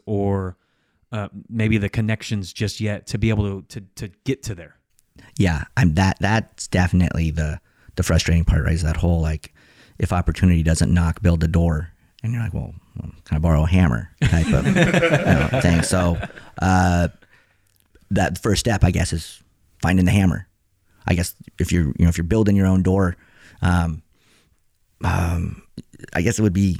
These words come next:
Speaker 2: for me, would be, like, the process of just reverse engineering something. And you're just like, "Okay, how did, how did this get here? How did this door get here?"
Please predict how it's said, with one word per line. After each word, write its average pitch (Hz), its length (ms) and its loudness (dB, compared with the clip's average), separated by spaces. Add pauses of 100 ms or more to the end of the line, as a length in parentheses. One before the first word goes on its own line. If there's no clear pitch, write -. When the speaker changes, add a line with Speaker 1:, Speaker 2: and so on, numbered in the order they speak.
Speaker 2:
for 92 120 -2
me, 101 220 4
would 90 180 0
be, 90 240 2
like, 90 160 0
the 90 60 0
process 92 400 2
of 82 60 0
just 87 200 -2 (220)
reverse 92 440 2
engineering 92 600 2 (260)
something. 107 400 0 (520)
And 92 140 4
you're 90 100 4
just 82 180 0
like, 85 260 0
"Okay, 87 400 0 (720)
how 104 260 2
did, 95 340 0 (760)
how 107 160 0
did 98 140 0
this 92 200 0
get 95 200 -4
here? 82 380 -10 (180)
How - 140 -4
did 101 180 0
this 90 180 -4
door 82 300 -2
get 82 260 -6
here?" 62 280 -8